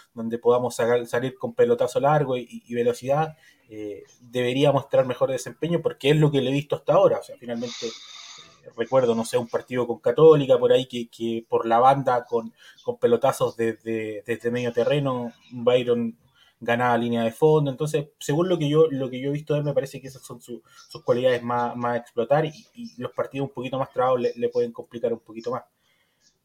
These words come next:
Eh, en general, e-, es por eso que siento, que siento que es así.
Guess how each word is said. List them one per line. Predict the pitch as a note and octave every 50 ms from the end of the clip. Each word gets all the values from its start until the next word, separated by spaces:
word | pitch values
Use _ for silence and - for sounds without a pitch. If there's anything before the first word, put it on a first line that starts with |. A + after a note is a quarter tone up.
| _ _
Eh, | - G#2 G2+ G2 G2 G2 G2 G2 F#2+ F2+ F2 _ _ _ _ _
en | - - - - A#2+ -
general, | - B2 A#2 A#2+ B2+ C3 -
e-, | B2+ A#2+ A#2+ C3 B2 - B2
es | - -
por | - - A#2+ C3
eso | B2+ - C3
que | A#2 A#2
siento, | A#2 - B2 A#2 - - A#2+ A2+ G#2+ G#2 - _ _ _ _ _
que | -
siento | A2 - A#2+ A2 - - A2+
que | G2+ G#2+ G#2+
es | G#2+
así. | G#2 - B2 A#2 _